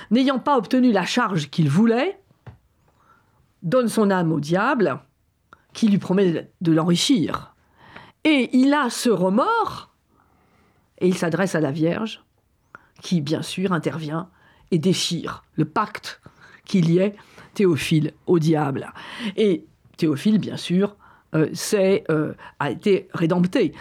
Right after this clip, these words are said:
Et on a d'autres exemples de la Vierge intervenant. Et, si vous voulez, c'est,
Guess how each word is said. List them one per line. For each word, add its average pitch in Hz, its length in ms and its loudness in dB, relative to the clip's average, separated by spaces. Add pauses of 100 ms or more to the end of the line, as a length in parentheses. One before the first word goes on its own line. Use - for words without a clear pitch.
(200)
Et 208 140 2
on 226 80 2
a 202 100 2
d'autres 185 460 2
exemples 202 420 0
de 165 80 2
la 156 140 0
Vierge 180 300 0
intervenant. 165 680 0 (500)
Et, 233 300 0 (880)
si - 140 -2
vous 320 60 6
voulez, 330 120 4
c'est, - 220 -2